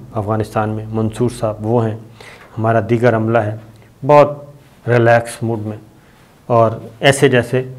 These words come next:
बहुत बड़ी, अ, कामयाबी के बाद इंसान कोई खुशी मनाता है,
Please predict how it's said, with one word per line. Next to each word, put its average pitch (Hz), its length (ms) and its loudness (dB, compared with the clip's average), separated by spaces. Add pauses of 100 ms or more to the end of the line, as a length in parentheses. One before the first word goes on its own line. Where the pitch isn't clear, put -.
(340)
बहुत 120 280 2
बड़ी, 120 320 0 (460)
अ, 113 160 -4 (140)
कामयाबी 127 500 4
के 127 140 -2
बाद 104 300 -4 (280)
इंसान 110 420 -6
कोई 104 280 -8 (340)
खुशी - 320 -2
मनाता 107 400 -4
है, 101 140 -8